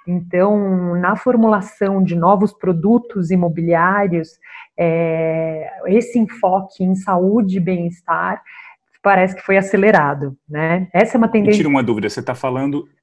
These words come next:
Speaker 2: tanto de residencial quanto de comercial?
Speaker 1: Isso, pra qualquer tipologia, né? E aí, se a gente fala da
Speaker 2: Uhum.
Speaker 1: escala urbana, a gente fala de uso misto,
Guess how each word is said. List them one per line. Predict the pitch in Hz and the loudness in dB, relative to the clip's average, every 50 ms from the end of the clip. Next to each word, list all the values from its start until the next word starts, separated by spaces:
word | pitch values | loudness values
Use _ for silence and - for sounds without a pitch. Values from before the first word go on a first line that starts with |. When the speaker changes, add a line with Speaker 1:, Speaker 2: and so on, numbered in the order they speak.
| _ _ | _ _
Speaker 2:
tanto | - 147 160 175 180 - 170 165 - - | -4 -4 -2 -4 -4 -4 -4 -4 -4 -10
de | 139 117 110 127 - | -14 -10 -8 -8 -8
residencial | - 123 131 113 120 110 120 117 113 - - 135 123 117 123 143 151 | -4 -4 -2 -2 -2 -4 -4 -8 -8 -8 -6 -4 -2 0 0 -2 -4
quanto | - 160 165 170 175 175 | -6 -6 -6 -6 -6 -6
de | 170 156 | -6 -8
comercial? | 165 - 160 165 165 156 151 - - 185 151 117 95 90 - - | -6 -6 -8 -8 -8 -10 -14 -10 -8 -6 -6 -6 -6 -8 -8 -6
Speaker 1:
Isso, | 202 196 202 208 208 190 175 185 - - - - | -4 0 2 2 2 2 0 -2 -6 -8 -10 -8
pra | - - 190 | -4 -4 -4
qualquer | 190 - - 226 226 - - 220 226 254 | 0 0 0 0 0 -2 0 0 0 0
tipologia, | 262 - 254 226 - 294 294 320 302 226 190 170 156 147 147 147 147 147 160 | -2 -6 -8 -2 0 0 2 2 0 0 -2 -2 -2 -4 -4 -6 -8 -12 -10
né? | 165 165 170 175 185 | -6 -4 -2 0 0
E | 185 180 | 2 2
aí, | 175 175 180 | 2 0 0
se | - 202 | -2 -2
a | 180 | -2
gente | 196 202 190 | -2 -4 -4
fala | - - 196 190 190 | -2 0 4 4 4
da | 190 185 180 | 4 4 2
Speaker 2:
Uhum. | |
Speaker 1:
escala | 190 190 - - 196 175 175 175 | 0 -2 -4 -2 -2 0 0 0
urbana, | 170 165 156 147 165 180 220 269 285 277 220 180 151 143 - - - - - - - - - - - - - | -2 -4 -2 0 2 4 4 4 4 4 2 0 0 -2 -8 -14 -20 -20 -20 -20 -20 -20 -20 -20 -20 -16 -6
a | - 170 | -4 -2
gente | 170 180 180 185 175 175 | -2 0 -2 -4 -6 -4
fala | - 196 170 170 175 185 196 | -2 0 2 2 2 2 0
de | 190 196 208 220 226 247 254 | 0 0 0 0 2 2 2
uso | 247 254 226 285 311 | 2 2 0 0 2
misto, | 320 254 208 165 - - - _ - | 2 2 2 0 -4 -10 -16 _ -20